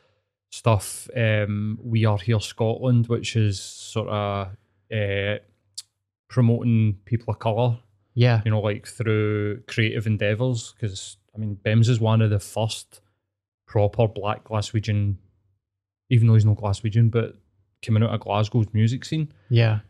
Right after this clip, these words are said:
Speaker 1: And I find that incredible, mate. It's twenty twenty-two and we've never had anybody that's really made it.
Speaker 2: Yeah.
Speaker 1: Um, but,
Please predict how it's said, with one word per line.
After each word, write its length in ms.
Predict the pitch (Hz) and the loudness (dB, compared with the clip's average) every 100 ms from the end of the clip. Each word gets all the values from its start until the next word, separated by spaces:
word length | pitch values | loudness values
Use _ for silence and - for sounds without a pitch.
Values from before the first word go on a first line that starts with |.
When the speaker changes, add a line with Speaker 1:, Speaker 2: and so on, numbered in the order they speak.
| - | -8
Speaker 1:
And 140 | 98 | -6
I 60 | 98 | -2
find 260 | 120 110 | 0 0
that 140 | 101 101 | -2 -8
incredible, 460 | 110 101 104 113 | -10 -8 -6 -2
mate. 120 | 117 117 | 0 0
It's 80 | |
twenty 240 | - 95 113 | -4 -10 -10
twenty-two 420 | - 113 110 107 113 | -8 -10 -8 -2 2
and 100 | 117 | 2
we've 120 | 110 | 2
never 260 | 113 107 | 2 2
had 240 | 98 98 107 | -2 -4 0
anybody 400 | 110 113 113 110 | 2 2 0 -2
that's 220 | 107 - | -4 -8
really 320 | 101 107 113 | -2 2 2
made 240 | 98 107 117 | 2 0 0
it. 120 | 131 _ _ _ | -2 _ _ _
Speaker 2:
Yeah. 320 | 120 120 110 113 - | 0 2 0 -6 -4
Speaker 1:
Um, 560 | 107 101 101 98 98 95 _ _ | 0 0 0 -2 -6 -10 _ _
but, 380 | 117 127 123 123 | -2 2 2 0